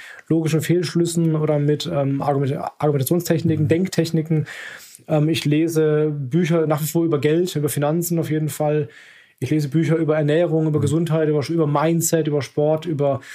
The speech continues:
Speaker 1: solche Themen, wo ich halt das Gefühl, Gefühl hab, irgendwie, das, was so mein Lebens-, meine Lebensidee ist, ähm, da ho-, hol ich was
Speaker 2: Mhm.
Speaker 1: für mich raus. So,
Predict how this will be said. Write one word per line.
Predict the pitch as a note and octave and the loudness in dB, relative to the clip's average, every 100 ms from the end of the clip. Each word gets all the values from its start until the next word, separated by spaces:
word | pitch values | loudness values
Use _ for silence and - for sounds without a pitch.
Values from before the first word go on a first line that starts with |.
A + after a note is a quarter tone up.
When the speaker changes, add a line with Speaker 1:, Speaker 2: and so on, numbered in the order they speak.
| - _ | -20 _
Speaker 1:
solche | - F3+ | -2 0
Themen, | F#3+ F3+ G3 | 2 0 2
wo | F#3 | 2
ich | F#3 | 2
halt | G#3 | 0
das | - | 0
Gefühl, | G#3 F#3+ | -2 -2
Gefühl | - F#3+ | -4 -4
hab, | G3+ | 0
irgendwie, | F#3 F#3 G3 - - - - | 0 0 0 -2 -6 -10 -4
das, | E3 | 0
was | F#3+ F3 | 0 0
so | |
mein | F3 E3 D#3 | 2 2 2
Lebens-, | D#3+ A3 A#3 - F3 | 2 0 0 -2 -2
meine | E3+ | 0
Lebensidee | E3 A#3+ G#3+ G3 E3+ G#3 G3+ | 0 0 -2 0 0 0 0
ist, | F#3+ F#3+ | 0 0
ähm, | F3+ F3 F3 E3+ | -2 0 0 0
da | E3+ C#3+ | 0 0
ho-, | E3+ | 0
hol | D3+ | 0
ich | F3 E3+ | 0 0
was | A#2+ | 0
Speaker 2:
Mhm. | |
Speaker 1:
für | C3 | 0
mich | D#3 B2+ | -2 -4
raus. | B2+ B2 - | -6 -6 -10
So, | D3 | -16